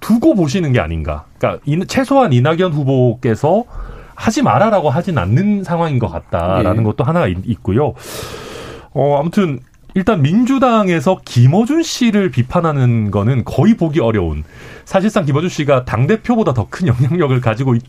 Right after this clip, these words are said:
Speaker 1: 있다고 해도 과언이 아니라고 이제 외부에서
Speaker 2: 약간
Speaker 1: 보이는데.
Speaker 2: 격길같습니다. 예.
Speaker 1: 네, 여튼
Speaker 2: <laughs> 예.
Speaker 1: 그래서 이제, 어, 저희도, 저도 좀 놀래서, 어, 이거 생각보다는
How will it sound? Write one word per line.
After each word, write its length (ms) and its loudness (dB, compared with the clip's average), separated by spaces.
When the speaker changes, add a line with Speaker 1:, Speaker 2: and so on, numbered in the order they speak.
Speaker 1:
있다고 580 0
해도 140 0
과언이 320 0
아니라고 400 2
이제 100 0
외부에서 340 2
Speaker 2:
약간 180 0
Speaker 1:
보이는데. 320 2
Speaker 2:
격길같습니다. 600 -2
예. 80 0
Speaker 1:
네, 200 2
여튼 460 0
Speaker 2:
<laughs> 180 -10
예. 80 2
Speaker 1:
그래서 340 2
이제, 380 0
어, 240 4
저희도, 480 -2
저도 240 0
좀 220 -2
놀래서, 680 2
어, 640 0
이거 280 0
생각보다는 1080 0